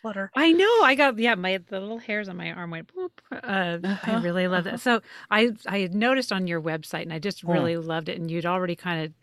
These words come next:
Speaker 2: talked a little bit about this, the
Speaker 1: Yeah.
Speaker 2: idea of aligning our heads, hearts, and guts.
Speaker 3: Yeah.
Speaker 2: And I think that
Speaker 1: Mm-hmm.
Speaker 2: a lot of what you've been talking about in terms of silencing the inner critic does a lot of those things. But just because I do think it's such an interesting topic, if there's anything else that you have a recommendation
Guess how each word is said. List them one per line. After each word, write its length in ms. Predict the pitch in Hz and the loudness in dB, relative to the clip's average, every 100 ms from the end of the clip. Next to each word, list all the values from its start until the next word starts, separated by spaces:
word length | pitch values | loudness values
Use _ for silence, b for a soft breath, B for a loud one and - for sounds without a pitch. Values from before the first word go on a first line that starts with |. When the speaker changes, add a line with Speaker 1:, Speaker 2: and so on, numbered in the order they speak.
| _ | _
Speaker 2:
talked 300 | - 165 147 | -12 -10 -8
a 60 | 160 | -8
little 260 | 156 147 147 | -8 -8 -8
bit 120 | 156 | -10
about 280 | 147 156 156 | -8 -8 -8
this, 200 | 160 - - | -12 -14 -14
the 100 | 180 | -8
Speaker 1:
Yeah. 160 | 160 | -6
Speaker 2:
idea 240 | 165 180 165 | -2 0 0
of 80 | - | 2
aligning 960 | - 170 175 160 170 175 170 165 170 - B B B | 2 2 -2 -2 -2 -2 -2 -2 -4 -8 B B B
our 120 | 170 | -4
heads, 260 | 170 160 | -2 -6
hearts, 320 | - 202 165 185 | -6 -8 -8 -8
and 140 | 165 | -8
guts. 560 | 160 147 151 202 - - | -6 -6 -6 -10 -18 -6
Speaker 3:
Yeah. 300 | 170 143 139 | -2 0 2
Speaker 2:
And 100 | 190 | 2
I 80 | 180 | 2
think 380 | 165 254 311 311 | 2 2 2 2
that 60 | |
Speaker 1:
Mm-hmm. 40 | 240 | 0
Speaker 2:
a 60 | |
lot 300 | 208 190 208 | 2 2 2
of 120 | 220 196 | 2 0
what 160 | 202 - 165 | -2 -4 -8
you've 240 | 202 196 180 | -4 -4 -2
been 260 | 190 196 | -2 -2
talking 520 | 190 - 185 - 185 | -2 -2 -2 -2 -6
about 380 | 175 165 165 170 | -4 -2 -2 -2
in 200 | 180 165 | -6 -10
terms 500 | - 180 165 165 165 | -10 -10 -8 -8 -10
of 640 | - 160 156 151 160 180 - 285 | -10 -8 -8 -8 -10 -10 -16 -20
silencing 640 | - 165 156 151 165 180 | -12 -6 -6 -6 -8 -8
the 100 | 160 | -6
inner 240 | 180 175 160 | -6 -6 -6
critic 440 | - 185 165 165 _ b b _ _ _ | -4 -4 -4 -6 _ b b _ _ _
does 300 | 196 190 185 | 2 4 4
a 100 | 175 | 2
lot 320 | 170 151 147 | 0 -2 -2
of 120 | 151 151 | -4 -6
those 280 | 147 143 | -6 -8
things. 680 | - - 156 147 147 151 160 | -10 -10 -8 -8 -8 -8 -8
But 220 | - 165 | -4 -4
just 180 | - 196 | -4 -6
because 240 | 208 196 180 | -4 -2 -2
I 100 | 165 | -2
do 180 | 160 175 | -2 -4
think 220 | - 160 | -6 -8
it's 140 | 165 | -8
such 140 | 165 156 | -10 -10
an 80 | 165 | -10
interesting 480 | 165 - 156 165 156 | -10 -10 -10 -10 -10
topic, 500 | - 165 160 151 151 | -6 -4 -4 -6 -8
if 100 | 156 | -6
there's 180 | 170 165 | -4 -2
anything 520 | 190 214 214 196 180 | 0 0 2 0 -2
else 280 | - 170 170 | -2 -2 -2
that 120 | - | -6
you 120 | 175 165 | -6 -6
have 80 | 165 | -4
a 40 | |
recommendation 800 | 165 165 165 160 156 156 - 160 | -6 -6 -6 -6 -6 -6 -8 -10